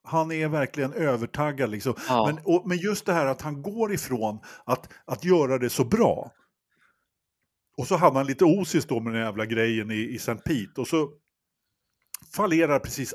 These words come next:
Speaker 1: allting här på något sätt, liksom. Ja, men det är nästan som att se Will Power i, i repris, liksom. Eh, när, eh, liksom, när han i sina värsta su-, stunder gör såna här grejer på något sätt. Jag vet
Speaker 2: Han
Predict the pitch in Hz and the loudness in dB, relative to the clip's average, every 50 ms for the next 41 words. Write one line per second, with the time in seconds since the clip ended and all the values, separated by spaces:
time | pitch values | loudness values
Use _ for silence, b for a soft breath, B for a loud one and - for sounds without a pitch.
0 | - - 151 117 123 123 110 104 - - 269 302 254 151 113 98 104 104 90 98 | -4 -2 -2 -2 -2 -4 -8 -6 -4 -2 -2 -2 -2 -4 -4 -4 -6 -6 -8 -8
1 | 104 - - 104 90 - - - - - _ - - - - - - - - - | -10 -12 -12 -12 -12 -12 -14 -16 -18 -18 _ -20 -20 -20 -20 -20 -20 -20 -20 -20
2 | _ _ _ _ _ _ _ b b b b 123 135 151 151 156 185 196 208 214 | _ _ _ _ _ _ _ b b b b -2 0 4 6 6 6 6 4 2
3 | - - 180 156 - 160 156 143 - 160 156 147 131 143 147 143 147 - - - | 2 2 0 -2 -2 -2 -6 -2 0 2 2 2 2 0 0 0 0 -2 -2 -2
4 | - 226 240 233 214 180 135 120 120 120 120 123 127 131 135 123 120 120 120 110 | -2 0 0 0 2 4 4 4 4 2 -2 -4 -4 -4 -4 -4 -4 -4 -4 -2
5 | 131 123 - - 254 269 240 135 107 95 - - - 95 95 - - - - - | -4 -4 -4 -6 -10 -8 -8 -8 -6 -6 -8 -8 -8 -10 -12 -10 -12 -12 -12 -14
6 | _ _ b b b b b b b b b b 127 117 117 123 127 139 139 147 | _ _ b b b b b b b b b b -6 -4 -4 -2 0 2 2 2
7 | 143 - 160 156 - - - - - 156 - - - 156 139 - - 139 131 123 | 0 -2 -4 -6 -8 -8 -10 -12 -14 -14 -12 -10 -8 -8 -4 0 0 0 0 -2
8 | 123 143 151 147 143 123 156 190 202 180 170 156 147 151 - 151 - - 151 170 | -6 -6 -4 -4 -2 0 2 2 2 2 0 -4 -8 -6 -4 -4 -4 -2 -2 -2
9 | 180 131 147 127 - - - 135 117 - - 147 131 123 - - - 165 127 107 | 0 2 2 0 0 -2 -4 -4 -4 0 2 2 2 2 0 0 0 2 2 2
10 | 104 107 107 104 104 101 101 - - 101 101 101 98 92 95 98 98 98 101 98 | 0 -2 0 0 0 0 -2 -4 -6 -6 -6 -4 -6 -6 -8 -10 -10 -10 -12 -12
11 | - 101 98 92 - - 185 - - _ - - _ b b 160 151 135 127 b | -12 -12 -12 -12 -12 -14 -16 -18 -18 _ -20 -20 _ b b -18 -18 -18 -18 b
12 | b b b b b _ _ _ _ _ - 127 147 160 175 180 127 127 | b b b b b _ _ _ _ _ -2 2 4 4 4 4 4 4